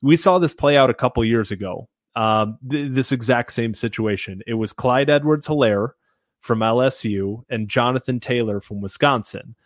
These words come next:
And everybody was like, "Jonathan Taylor, you get the ball in his hands, he's the best in the class, no question." He had, like, two thousand yards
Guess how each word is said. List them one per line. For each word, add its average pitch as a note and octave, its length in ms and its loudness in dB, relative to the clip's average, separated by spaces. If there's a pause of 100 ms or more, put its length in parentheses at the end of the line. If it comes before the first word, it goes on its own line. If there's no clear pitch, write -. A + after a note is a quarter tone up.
(280)
And G#2+ 80 0
everybody C#3 360 4
was B2 140 2
like, G#2+ 160 -2
"Jonathan D3 460 2
Taylor, C#3+ 540 2 (440)
you B2+ 160 2
get D#3 160 4
the C#3 80 -6
ball C#3 240 4
in C#3+ 60 4
his C3+ 160 2
hands, B2 320 2
he's G2+ 80 -10
the G2 80 -8
best C3 320 0
in C3 80 -2
the B2+ 60 -2
class, G2 360 -6
no C3 180 4
question." G2+ 540 -4
He A2+ 100 -2
had, C3+ 120 2
like, B2 180 -2
two D#3+ 200 0
thousand C3+ 460 -2
yards A2+ 540 0